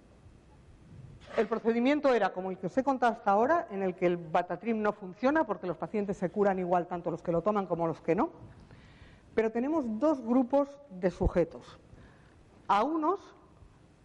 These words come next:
les decimos, antes de empezar, la instrucción que tenéis ahí arriba.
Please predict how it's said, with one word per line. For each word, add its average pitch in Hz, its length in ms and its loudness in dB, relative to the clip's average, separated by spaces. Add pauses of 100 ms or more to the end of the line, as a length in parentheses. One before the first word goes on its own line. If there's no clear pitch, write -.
(120)
les 208 240 2
decimos, 196 640 -2 (340)
antes 220 320 0
de 226 60 -4
empezar, 233 640 -2 (140)
la 190 100 2
instrucción 214 400 -2
que 233 80 0
tenéis 208 340 0
ahí 202 100 4
arriba. 165 380 -2